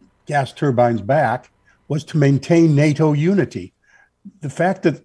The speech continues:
the U S government weighed in on this at the time when this first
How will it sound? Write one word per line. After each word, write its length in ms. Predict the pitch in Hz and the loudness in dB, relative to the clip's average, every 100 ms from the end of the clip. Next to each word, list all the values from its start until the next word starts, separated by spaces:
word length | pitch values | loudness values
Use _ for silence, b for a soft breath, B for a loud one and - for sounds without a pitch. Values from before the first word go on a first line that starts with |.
| _ | _
the 140 | 120 139 | -2 2
U 200 | 147 165 | 4 2
S 140 | 120 | 2
government 560 | 117 139 170 160 131 123 | 2 4 4 4 2 2
weighed 340 | 139 160 135 | 2 2 4
in 180 | 165 175 | 2 4
on 200 | 131 120 | 2 2
this 240 | 120 - - | 0 -2 -2
at 220 | 160 170 | -2 -2
the 60 | 143 | -10
time 540 | - 165 139 101 95 _ | -6 -4 -2 -4 -10 _
when 180 | 131 123 | -8 -6
this 100 | 120 | -6
first 300 | - 139 123 | -4 -2 -2